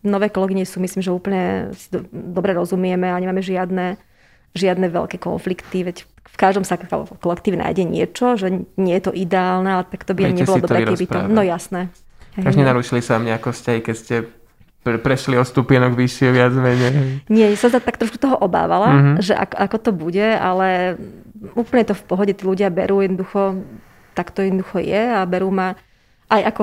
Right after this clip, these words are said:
Speaker 1: v úvodzovkách šéfku, teda, že keď treba naozaj niečo, tak, eh, nemám problém s, ja neviem, že ma nerešpektovali alebo nebrali, ale zase vieme si povedať také úplne normálne veci ako, ako medzi kamarátkami, takže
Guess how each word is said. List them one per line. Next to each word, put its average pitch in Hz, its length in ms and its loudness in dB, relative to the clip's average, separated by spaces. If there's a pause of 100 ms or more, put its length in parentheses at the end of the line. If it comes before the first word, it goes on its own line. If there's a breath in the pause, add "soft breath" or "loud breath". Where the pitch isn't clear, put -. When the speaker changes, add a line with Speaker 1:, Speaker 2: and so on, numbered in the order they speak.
Speaker 1:
v - 240 -18
úvodzovkách 190 480 -2
šéfku, - 380 -4
teda, 190 220 -6
že 180 100 -8
keď 180 140 -6 (120)
treba 190 300 0
naozaj 190 400 0
niečo, 190 240 -4
tak, - 320 -8
eh, - 80 -6 (140)
nemám 196 260 0
problém 185 560 -2
s, 185 200 -16
ja 180 120 -8
neviem, 190 400 -6 (500)
že 202 100 0
ma 196 80 0
nerešpektovali 196 640 -2
alebo 196 140 0
nebrali, 208 480 0
ale 190 160 2
zase 190 240 -6
vieme 202 180 2
si 196 100 -2
povedať 185 300 0
také - 140 -8
úplne 180 260 -2
normálne 180 340 -2
veci - 320 -6
ako, 175 360 -4
ako - 180 -8
medzi 180 200 -2
kamarátkami, 175 680 -6
takže 190 460 -8